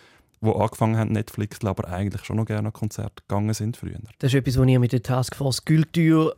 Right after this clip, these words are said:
Speaker 2: so ein bisschen vorneweg macht. Viele sind dabei, neben Pezi, die S M P A, Swiss Promoters Association, auch Sonart, ähm,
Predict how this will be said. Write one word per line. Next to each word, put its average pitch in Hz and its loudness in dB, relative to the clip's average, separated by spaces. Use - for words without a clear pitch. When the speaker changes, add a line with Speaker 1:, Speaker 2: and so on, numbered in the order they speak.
Speaker 2:
so - -6
ein - -4
bisschen - 0
vorneweg 143 4
macht. 147 0
Viele 160 4
sind 135 2
dabei, 143 4
neben 143 2
Pezi, 135 0
die - -8
S 135 0
M 131 4
P 135 2
A, 127 4
Swiss 127 -2
Promoters 127 0
Association, 127 0
auch 123 2
Sonart, 156 4
ähm, 123 2